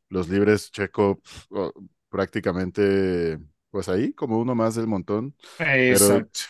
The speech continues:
Speaker 1: pero justamente es lo que, lo que dicen, ¿no? Este, por ahí las, las mejoras importantes vienen para el carro de Max, y además,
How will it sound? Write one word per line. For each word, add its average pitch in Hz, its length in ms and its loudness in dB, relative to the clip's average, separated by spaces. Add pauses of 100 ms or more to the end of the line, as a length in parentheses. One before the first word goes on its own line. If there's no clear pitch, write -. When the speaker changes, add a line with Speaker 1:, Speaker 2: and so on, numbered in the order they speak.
(160)
Speaker 1:
pero 110 160 4
justamente 127 400 2
es 117 260 -6
lo 107 140 0
que, 107 100 -2
lo 95 380 -2
que 98 120 -2
dicen, 87 280 -4
¿no? 113 220 -2
Este, 80 480 -6
por 87 180 -6
ahí 87 100 0
las, 95 300 -2
las 85 240 -6
mejoras 92 420 -4
importantes 87 600 -10
vienen 87 240 -6
para 78 160 -8
el 78 60 -10
carro 90 220 -6
de 82 60 -4
Max, 110 400 -8
y 117 200 0
además, 98 600 -2